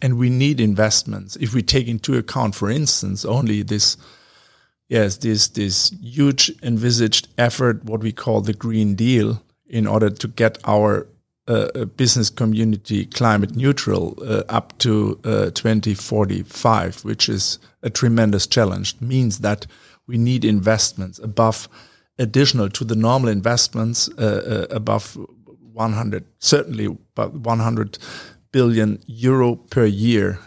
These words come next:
additional year by year up to twenty forty-five. And, and, and when then the investment behavior is, is, is flat, is, is, is, is weak, then this is worrisome. So, and we take the mirror here, uh, in the region, say, "Look what they are doing.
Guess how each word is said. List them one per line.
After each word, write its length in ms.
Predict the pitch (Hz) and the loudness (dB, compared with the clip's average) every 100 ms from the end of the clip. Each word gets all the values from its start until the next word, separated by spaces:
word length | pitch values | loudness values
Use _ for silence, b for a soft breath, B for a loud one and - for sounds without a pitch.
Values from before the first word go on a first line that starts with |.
| - | -8
additional 480 | 120 110 110 117 95 | -4 -2 -2 -2 -4
year 300 | 104 123 120 | -2 -2 2
by 160 | 113 | 2
year 200 | 101 98 98 | 2 0 -4
up 180 | - | -4
to 180 | - 107 - _ | -2 -4 -4 _
twenty 360 | - 117 110 107 | -4 -2 0 -4
forty-five. 920 | - 110 104 101 - - 104 95 92 | -2 -2 0 -2 -2 2 2 0 -2
And, 240 | 120 120 - | -2 -2 -4
and, 240 | 117 113 | -4 -2
and 180 | 113 110 | -2 0
when 220 | 123 117 | 2 2
then 300 | 123 139 110 | 2 0 0
the 80 | 110 | -2
investment 800 | 156 117 120 120 - 117 110 - B B B B | -2 0 2 2 0 -2 -4 -6 B B B B
behavior 540 | 131 101 123 127 117 107 | -6 0 0 2 2 2
is, 280 | 98 113 - | 2 -2 -2
is, 260 | 113 104 - | -4 -6 -4
is 180 | 107 | -6
flat, 520 | - 123 123 127 113 - | -4 0 2 2 0 -4
is, 160 | 110 | -8
is, 280 | - 113 - | -6 -10 -12
is, 220 | 117 113 - | -18 -20 -10
is 200 | 117 127 | -6 0
weak, 480 | 139 135 113 - - | 4 4 2 -2 -6
then 320 | 120 120 117 | 2 2 2
this 220 | 117 113 | 0 0
is 160 | 117 107 | -2 0
worrisome. 720 | 117 143 113 - 110 127 160 - _ _ | 4 4 4 2 2 0 -4 -8 _ _
So, 460 | - - 131 151 - _ - | -4 2 4 2 -4 _ -6
and 160 | 117 | -2
we 80 | 123 | 0
take 240 | 120 131 120 | 0 -2 0
the 80 | |
mirror 300 | 117 120 127 | 0 2 2
here, 400 | 117 123 120 135 - | 0 0 -2 -4 0
uh, 220 | 120 110 | 2 2
in 200 | 156 127 | 2 2
the 100 | 120 | 2
region, 340 | 117 120 127 | 2 0 0
say, 220 | 113 113 117 | 2 0 0
"Look 260 | 131 143 | -4 -2
what 140 | 117 113 | -2 2
they 140 | 117 | 2
are 100 | 120 | 2
doing. 320 | 117 120 131 | 2 0 -2